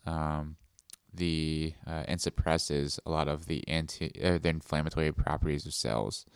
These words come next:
Uh, so shifting on, uh, into functional effects, I'm gonna talk about, uh, some of the C B D models, uh, some of the effects that C B D has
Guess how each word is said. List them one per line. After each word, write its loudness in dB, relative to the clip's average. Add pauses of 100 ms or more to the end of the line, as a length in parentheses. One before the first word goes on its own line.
(880)
Uh, 2
so 2 (160)
shifting 2
on, 4 (220)
uh, 0
into -6
functional 0
effects, -2
I'm -2
gonna 2
talk 2
about, 4 (640)
uh, 2
some -2
of 2
the 2
C 2
B 2
D 4
models, 4 (100)
uh, 4
some 0
of 0
the 6
effects 2
that -2
C -2
B -2
D 0
has 2